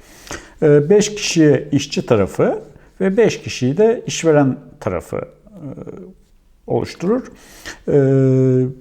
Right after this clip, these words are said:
bu komisyon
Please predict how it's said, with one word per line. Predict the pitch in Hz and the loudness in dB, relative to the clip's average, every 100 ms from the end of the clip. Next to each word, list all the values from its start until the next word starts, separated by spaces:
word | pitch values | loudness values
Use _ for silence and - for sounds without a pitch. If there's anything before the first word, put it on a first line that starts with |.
| - _ _ _ _ - 156 | -20 _ _ _ _ -20 2
bu | 202 226 185 - - - _ _ _ _ _ _ _ - _ - _ - - _ _ - - - - | 4 6 4 2 -8 -20 _ _ _ _ _ _ _ -20 _ -20 _ -20 -20 _ _ -20 -20 -16 0
komisyon | 127 113 110 - 196 247 | 4 4 4 4 4 2